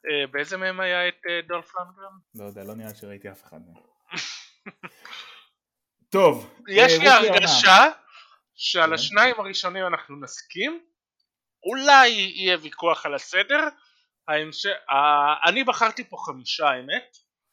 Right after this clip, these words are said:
Speaker 1: והוויכוח שלנו יהיה אחרי השניים הראשונים.
Speaker 2: אני אגיד לך שאני, אני, אני, אני, אני חושב שהראשון שלנו יהיה אותו אחד.
Speaker 1: אוקיי,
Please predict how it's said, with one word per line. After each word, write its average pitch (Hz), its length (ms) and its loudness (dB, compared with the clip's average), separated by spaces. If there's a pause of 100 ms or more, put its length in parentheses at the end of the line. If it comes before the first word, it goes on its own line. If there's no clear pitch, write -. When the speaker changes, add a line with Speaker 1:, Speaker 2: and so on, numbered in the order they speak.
(460)
Speaker 1:
והוויכוח 139 720 0
שלנו 143 280 -8
יהיה 147 140 2
אחרי 139 200 -2
השניים 120 380 -6
הראשונים. 107 320 -20 (580)
Speaker 2:
אני 147 200 -10
אגיד 160 140 -8
לך 170 220 -10
שאני, 131 220 -14
אני, 147 360 -12
אני, 147 160 -20
אני, - 180 -18 (120)
אני 170 100 -12
חושב 170 140 -14
שהראשון 190 340 -10
שלנו 127 240 -12
יהיה 117 100 -8
אותו 120 220 -14
אחד. 131 200 -16 (340)
Speaker 1:
אוקיי, 123 420 -12